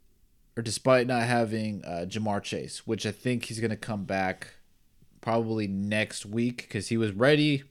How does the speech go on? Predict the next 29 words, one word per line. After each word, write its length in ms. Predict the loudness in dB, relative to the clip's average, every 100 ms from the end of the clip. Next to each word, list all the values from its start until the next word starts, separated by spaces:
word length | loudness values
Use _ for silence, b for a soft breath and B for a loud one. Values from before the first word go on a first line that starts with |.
| -14
He 80 | -8
was 100 | -4
kinda 220 | 0 4
ready 200 | 6 6
this 260 | 6 4 4
week, 340 | 6 6 4
but, 340 | 2 2 0 -6 b b b b
you 80 | -4
know, 160 | -2 -2
he 120 | -2
wanted 360 | 0 0 0
to 320 | 0 -2 -4 -8 -4
get 200 | -2 0
ramped 340 | 0 0 -2
up 140 | -4 -4 -16 -20 -10
more 440 | -6 -2 2 2
than 120 | 0
he 180 | -2 -2
is 160 | -2 -2
right 160 | -6
now. 180 | -4 -6
So 140 | -6 -6
I 20 |
think 200 | -6 -4
he'll 100 | -4
be 140 | -4
back 360 | -4 -10 -10 -10
next 300 | -10 -10 -14
week. 280 | -14 -16